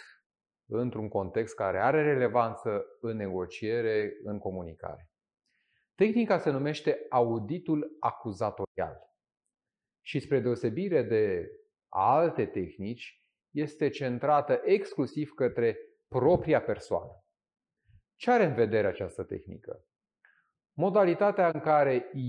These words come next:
eu, ca parte într-o negociere sau într-o comunicare, am greșit. Nu mi-am îndeplinit anumite sarcini, n-am dus la bun sfârșit anumite promisiuni.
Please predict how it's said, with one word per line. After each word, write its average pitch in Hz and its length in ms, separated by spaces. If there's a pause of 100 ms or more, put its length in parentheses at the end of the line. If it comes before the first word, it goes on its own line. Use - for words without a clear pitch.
eu, 123 580 (380)
ca 113 360
parte 196 560
într-o 120 240
negociere 110 920
sau 90 260
într-o 110 200
comunicare, 139 1040 (540)
am 185 260
greșit. - 680 (1120)
Nu 139 160
mi-am 202 240
îndeplinit 180 480
anumite 160 420
sarcini, 95 720 (340)
n-am 143 560
dus 180 260
la 151 200
bun 147 280
sfârșit 151 520
anumite 143 440
promisiuni. 113 920